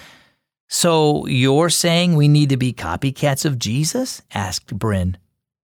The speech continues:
She grinned. "If I follow Jesus and Chloe follows me, then I'll be pointing her to Jesus and his love for her, won't I? Wow." "Wow," Chloe echoed, grinning at her sister.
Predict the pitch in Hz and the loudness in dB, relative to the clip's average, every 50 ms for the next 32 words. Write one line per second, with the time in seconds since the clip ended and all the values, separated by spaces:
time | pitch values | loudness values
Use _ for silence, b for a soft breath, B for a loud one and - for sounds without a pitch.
0 | _ - - - 185 160 123 131 127 127 120 113 107 - B B B B B B | _ -4 -2 -2 0 -2 -2 0 2 2 4 2 2 0 B B B B B B
1 | B B B _ - - - 87 101 170 262 - - 277 240 180 147 127 117 95 | B B B _ -10 -6 -4 -2 0 0 0 0 0 0 2 4 4 2 2 0
2 | - 113 101 95 92 101 135 143 139 - - - 101 98 - - - 147 165 160 | 0 -2 0 0 0 0 0 -2 -2 -4 -6 -4 -4 -4 -4 -2 0 2 2 2
3 | 131 - - 131 135 123 113 107 95 107 131 170 214 196 160 156 156 - 156 135 | 2 2 0 0 2 2 0 0 2 2 4 4 6 4 4 2 0 0 -2 -2
4 | 139 135 - - - 127 160 254 302 262 220 - - - 180 170 160 151 156 151 | -2 -2 -2 -2 -2 -2 -2 0 2 2 2 2 2 0 0 0 2 2 0 0
5 | 131 123 160 196 208 165 139 127 127 - 220 311 311 170 151 147 143 - - 143 | 2 2 2 2 2 2 2 2 0 0 0 0 2 2 2 0 0 0 2 4
6 | 151 170 175 160 170 190 240 - 403 - - 139 117 104 98 104 120 311 381 330 | 4 4 4 2 2 2 2 2 0 0 0 2 2 2 0 2 2 2 2 2
7 | 226 101 87 80 - _ _ _ _ - 110 113 175 240 233 262 262 220 95 76 | 0 -2 -4 -8 -12 _ _ _ _ -8 0 2 2 2 4 2 0 -2 -2 -2
8 | 78 - b b b b b b b b b b b b _ _ _ _ - 190 | -4 -10 b b b b b b b b b b b b _ _ _ _ -6 -2
9 | 190 214 208 220 247 254 190 143 117 - - _ _ - - 127 104 95 98 - | 0 0 2 2 2 2 2 0 0 -4 -8 _ _ -4 -2 0 0 0 -2 -4
10 | - 92 90 - 90 87 - - - _ _ _ 120 123 127 107 98 92 101 - | -4 -6 -4 -4 -6 -6 -6 -12 -18 _ _ _ 0 2 2 2 0 -2 -2 -4
11 | 95 90 82 92 87 - - - 92 - - - 92 92 | -4 -4 -4 -4 -6 -4 -6 -6 -6 -6 -8 -10 -12 -12